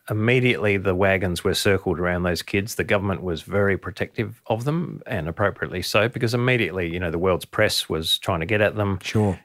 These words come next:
Speaker 1: Everyone who was anyone was trying to write a book or make a film, and, and so they were getting, they would have been completely swamped by that. So they had some protectors put in place. Unfortunately, that meant that even we couldn't really get to talk to them.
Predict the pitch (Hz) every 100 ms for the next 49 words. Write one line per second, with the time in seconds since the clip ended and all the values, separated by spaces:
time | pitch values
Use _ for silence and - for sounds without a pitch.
0 | _ - 110 110 101 95 90 95 85 98
1 | 95 92 90 - 90 85 85 82 120 107
2 | - 87 85 87 - 113 101 98 90 87
3 | 85 107 92 90 87 - 110 101 95 113
4 | 104 95 87 82 - 107 104 98 107 85
5 | 85 80 71 - 87 95 71 76 - 90
6 | 82 - 80 78 90 - 120 110 107 110
7 | - 80 85 - - - 82 - 87 80
8 | 98 90 110 104 147 127 104 82 92 80
9 | 90 - 95 78 80 92 - 92 104 101
10 | 101 - _ - - - - 110 - 139